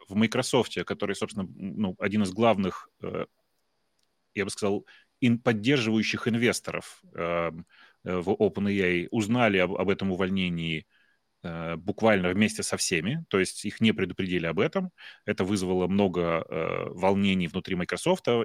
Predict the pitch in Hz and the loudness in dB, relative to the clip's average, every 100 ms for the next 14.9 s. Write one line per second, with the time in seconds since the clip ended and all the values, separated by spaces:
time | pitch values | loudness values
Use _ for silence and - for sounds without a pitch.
0 | - 90 90 90 - 90 92 127 - - | -2 -6 -2 -2 -2 -2 0 -2 -4 0
1 | 110 82 104 117 113 110 117 139 113 107 | 0 2 2 2 2 0 0 0 0 0
2 | - - 123 95 90 95 104 - 107 - | -2 -4 -4 -6 -6 -6 -4 -2 -4 -4
3 | 92 92 92 95 90 - 92 87 - 87 | -6 -2 -2 0 -2 -4 -8 -8 -8 -8
4 | 85 87 82 - - - - _ - 85 | -4 -4 -4 -8 -20 -20 -20 _ -4 -4
5 | 82 - 156 202 - - _ _ _ _ | -4 0 0 0 -2 -6 _ _ _ _
6 | 92 92 110 98 95 90 90 - 92 80 | -6 0 2 2 0 0 0 0 0 0
7 | 78 80 - 87 82 95 82 - 85 82 | -4 -6 -6 -2 -2 -2 -4 -4 -2 0
8 | 80 82 71 82 - - 80 90 90 - | 0 -2 -6 -10 -12 -12 -6 -4 -4 -2
9 | 90 90 - 87 87 78 78 - - 82 | -2 -4 -2 -2 -2 -4 -10 -6 -6 -6
10 | 76 - 80 80 78 76 - - - - | -8 -8 -8 -6 -4 -6 -8 -18 -16 -16
11 | - - - 180 120 143 127 113 98 131 | -16 -6 0 2 4 4 6 6 6 4
12 | - 98 104 92 - 117 - 101 90 - | 2 0 4 4 6 4 4 0 -2 -6
13 | - 90 92 92 90 _ _ _ _ _ | -10 -4 -2 -2 -4 _ _ _ _ _
14 | _ - - - - 196 165 180 | _ -2 -2 0 0 2 4 2